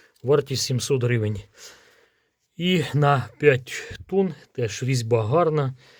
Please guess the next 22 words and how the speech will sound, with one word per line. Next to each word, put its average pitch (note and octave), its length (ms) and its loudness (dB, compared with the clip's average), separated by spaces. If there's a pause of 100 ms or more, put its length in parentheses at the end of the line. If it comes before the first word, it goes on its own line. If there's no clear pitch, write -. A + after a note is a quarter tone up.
(340)
Тут G#2 160 -14
теж A2+ 160 -2
все A#2 280 0
працює, C3 720 0 (100)
нічого A#2+ 340 -8
тут G2+ 100 -12
не B2 100 0
розбито. B2+ 580 -2 (720)
В - 60 -20 (100)
общем, G2+ 300 -14 (1700)
помазав A2+ 520 0
я, G#2+ 200 -2 (260)
е, A2 300 -4
ці G2+ 360 -8
різьби, C3 480 0 (100)
все - 200 -8
нормально. G#2+ 320 -4
В - 20 -4
общем, G2+ 160 -4 (440)
тисяча C#3+ 380 0
гривень A#2 300 0
вартість. G#2 480 -8